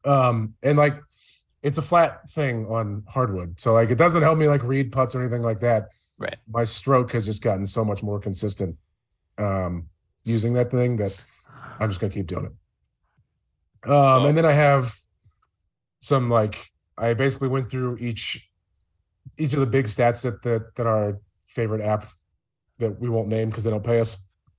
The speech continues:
Speaker 1: keeps track of. And I said, "So at the end of next year, I wanna have, uh, I want my handicap to be six or better,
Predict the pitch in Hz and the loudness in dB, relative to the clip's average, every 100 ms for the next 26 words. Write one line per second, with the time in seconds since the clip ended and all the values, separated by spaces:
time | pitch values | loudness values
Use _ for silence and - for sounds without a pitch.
0 | _ _ _ _ _ _ _ - 151 123 | _ _ _ _ _ _ _ -10 -6 -6
1 | - 151 147 151 147 - _ _ _ _ | 2 4 4 2 0 -6 _ _ _ _
2 | _ _ _ _ _ - _ _ - 127 | _ _ _ _ _ -20 _ _ -8 -4
3 | 113 131 120 117 110 101 98 127 135 160 | -4 -2 0 0 0 -2 -2 -2 0 2
4 | 151 147 143 - 135 131 127 117 131 127 | 2 0 -2 -4 -2 -2 -2 -2 -2 -2
5 | 117 120 117 117 113 113 - - _ _ | -2 -2 0 0 -2 -4 -10 -18 _ _
6 | - 98 98 92 90 - - - 120 113 | -12 -10 -6 -6 -8 -10 -12 -4 0 2
7 | 135 135 143 131 - 123 120 120 117 117 | 2 2 2 0 0 -2 0 0 0 -2
8 | 117 - _ _ _ _ _ - 127 110 | -4 -12 _ _ _ _ _ -8 -6 -4
9 | - 151 - 156 131 127 143 | -2 -2 0 -2 0 -2 -4